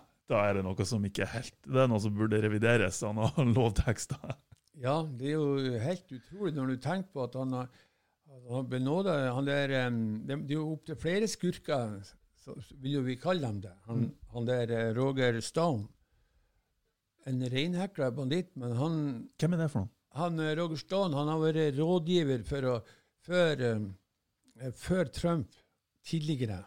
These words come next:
Speaker 2: og vært som presidentrådgiver og, og bedrevet en ganske sånn dirty form for valgkamp, vært strategen bak nettopp det her med å sette ut bakvaskelse og, ja, en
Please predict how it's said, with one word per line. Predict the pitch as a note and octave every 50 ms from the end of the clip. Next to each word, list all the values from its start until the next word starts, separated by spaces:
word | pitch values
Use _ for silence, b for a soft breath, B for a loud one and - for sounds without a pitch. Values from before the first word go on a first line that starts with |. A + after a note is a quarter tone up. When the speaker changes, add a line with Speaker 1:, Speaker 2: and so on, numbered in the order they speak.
| - _ _ _ _ _ _ _ _ D#4 C#4 A#3+
Speaker 2:
og | D3+ D3 D3 C#3+ C#3 C3+ C3+ C3 B2+ B2 B2
vært | C#3+ D#3+ E3 E3 D#3 A#2
som | - C3 A#2 G#2+ G2+
presidentrådgiver | - A#2 A#2+ A2+ A#2+ C3 D3 D3 D3+ C#3+ - D3+ D3+ C#3+ C#3 C#3 C#3+ C3+ A#2+ A#2 A2
og, | A#2 A2+ A#2 A#2+ A#2+ - -
og | - C3 B2+ A#2+ A2 A2
bedrevet | C3 C3 B2 C3+ C#3+ D#3+ D#3+ C#3+
en | B2+ B2+
ganske | C3+ D3+ D3 - C#3
sånn | A#2+ D3 D3 C3 A#2+
dirty | A2+ A2 C#3 E3 F3+ F3 - - A#2+
form | G2+ - D#3 D#3 D#3 C#3+
for | - - B2+ A#2 A#2
valgkamp, | A2+ A2+ B2 C#3+ D3 C3+ - _ - C3+ C3+ C3 - D3 D3+ C#3+ C3+ - b b b b b b b b b -
vært | C#3+ D3 C3 -
strategen | - D3+ C#3 - - F3+ F#3+ F3 D3 C3+ C3
bak | B2+ D3 D3 C3+ -
nettopp | - D3+ C#3+ C3+ - C3+ A#2+ C3
det | C3 A2+
her | B2 B2+ B2+
med | A#2+ A#2 A#2 A2+ A2+ G#2
å | - - - - _ _ _ _ - -
sette | - - C3 - C#3+
ut | C3 - -
bakvaskelse | C3+ C3+ C#3+ C#3 - D3+ C#3+ C3+ - - - B2 A2 - - A#2 A#2
og, | A#2 A#2 A2 A2 G#2+ b b b b b b b b b b b b b b b b b b b b _ _ _ _ _ _ _
ja, | - F3 E3 E3 E3 C#3 B2 C3 C3+ D3+ - - - -
en | F#3 F3 E3+ E3+